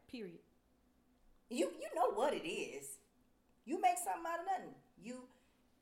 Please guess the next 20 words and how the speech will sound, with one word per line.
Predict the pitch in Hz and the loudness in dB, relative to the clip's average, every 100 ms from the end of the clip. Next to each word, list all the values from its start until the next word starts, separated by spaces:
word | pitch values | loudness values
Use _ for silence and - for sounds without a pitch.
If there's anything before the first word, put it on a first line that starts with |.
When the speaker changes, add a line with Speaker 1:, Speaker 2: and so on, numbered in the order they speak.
| _ - - | _ -20 -12
Speaker 2:
handle | 147 160 208 | -10 -6 -2
your | 254 285 | 0 0
biz. | 247 202 214 - - - | 0 -2 -2 -4 -10 -8
Speaker 1:
Come | 294 | -4
on. | 359 320 339 | 0 2 4
Speaker 2:
But | 240 233 226 - - 165 | 6 6 6 -4 -16 -16
when | 185 | -12
you | 220 | -6
do | 330 294 | 0 2
it, | 156 - - _ _ _ _ _ _ _ _ _ _ | 2 -2 -16 _ _ _ _ _ _ _ _ _ _
don't | 165 165 | -10 -10
be | 220 | -10
crying | - 311 311 226 | -2 0 2 0
and | 190 | -2
suffering. | - 233 - - 175 | 2 2 0 -8 4
Speaker 1:
Don't | 285 415 | 6 6
be | 427 | 4
crying | 330 262 | 4 2
and | 233 | 2
suffering. | 240 214 233 | -4 -4 -6